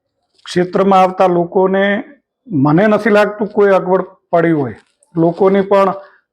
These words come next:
થરાદ હોય, દિયોદર હોય, કોંકરેજના બધા જ લોકો અહીં કલેક્ટર કચેરી કે અન્ય કામે આવતા હતા. લોકોને એવો કોઈ આક્રોશ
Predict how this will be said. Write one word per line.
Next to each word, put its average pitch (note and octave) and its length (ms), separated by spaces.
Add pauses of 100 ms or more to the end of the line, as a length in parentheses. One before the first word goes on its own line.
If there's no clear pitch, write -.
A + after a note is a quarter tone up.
થરાદ F3 340
હોય, F3 220
દિયોદર F3 400
હોય, F3 140
કોંકરેજના E3+ 680
બધા E3 300
જ F3+ 40
લોકો G3 540
અહીં F#3+ 360 (540)
કલેક્ટર F3 360
કચેરી F#3 500
કે G3+ 180
અન્ય F#3 240
કામે F3+ 340
આવતા D#3+ 320
હતા. G3 300 (480)
લોકોને G#3+ 360
એવો A3+ 140
કોઈ A#3 180
આક્રોશ G#3+ 400